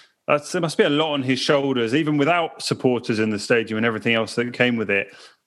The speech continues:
I, just the, the, the, what we got from that one win against Chelsea in terms of just general attitude and,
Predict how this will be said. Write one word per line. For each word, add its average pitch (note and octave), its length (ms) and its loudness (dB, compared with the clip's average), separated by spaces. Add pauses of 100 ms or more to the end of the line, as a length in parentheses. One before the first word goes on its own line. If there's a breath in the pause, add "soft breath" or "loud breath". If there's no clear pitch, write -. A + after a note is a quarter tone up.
(180)
I, - 120 -14 (260)
just - 340 -8
the, C#3+ 220 -2
the, C3 200 0
the, C3 200 -10 (480)
what D3+ 300 2
we D3 100 0
got C#3 220 -2
from A#2 140 -2
that A2+ 160 0
one C#3+ 220 2
win C3 200 0
against A#2 280 -2
Chelsea A2+ 520 0 (100)
in A#2 140 -2
terms A2+ 280 -2
of A2+ 120 0
just G#2+ 180 -6
general B2+ 320 2
attitude A#2+ 500 -2
and, G2+ 200 -4